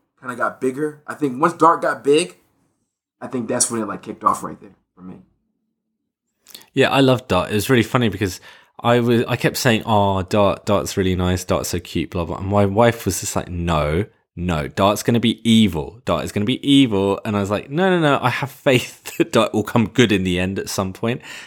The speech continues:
Speaker 2: And actually, I was proven correct, like, sort of slightly. Um, in terms of the best characters for me, I thought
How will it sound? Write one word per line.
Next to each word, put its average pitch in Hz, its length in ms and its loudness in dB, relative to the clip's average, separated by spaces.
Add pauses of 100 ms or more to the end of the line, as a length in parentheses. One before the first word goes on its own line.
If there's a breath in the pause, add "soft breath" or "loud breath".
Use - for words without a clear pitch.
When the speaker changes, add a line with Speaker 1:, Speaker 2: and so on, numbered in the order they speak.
Speaker 2:
And 107 100 0
actually, 110 340 2
I 92 40 4
was 90 120 0
proven 92 360 -4
correct, 90 480 -6
like, 78 240 -10 (120)
sort - 260 -10
of - 60 -10
slightly. 92 400 -6 (540 loud breath)
Um, 95 400 2 (880 loud breath)
in 117 140 2
terms 143 180 4
of 131 40 2
the 120 60 4
best 120 220 0
characters 98 380 -4
for - 120 -4
me, 95 320 4
I 98 120 -2
thought - 720 -2